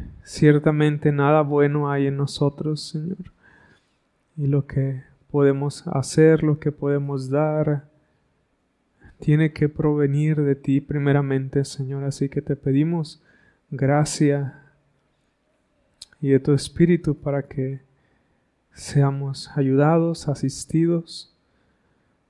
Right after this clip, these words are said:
y que, Señor, en todo esto tú edifiques a tu iglesia y salves a los que no te conocen.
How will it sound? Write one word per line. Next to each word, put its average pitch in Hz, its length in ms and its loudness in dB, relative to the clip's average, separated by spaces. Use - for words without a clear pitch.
y 139 140 -4
que, 135 540 -2
Señor, 139 520 -2
en 139 140 -2
todo 147 300 2
esto 143 420 0
tú 135 420 -10
edifiques 143 680 0
a 143 100 0
tu - 80 -2
iglesia 151 600 2
y 143 100 0
salves 156 720 0
a 147 40 -4
los 143 260 -6
que 135 160 -8
no 143 180 0
te 143 140 -2
conocen. 135 640 -8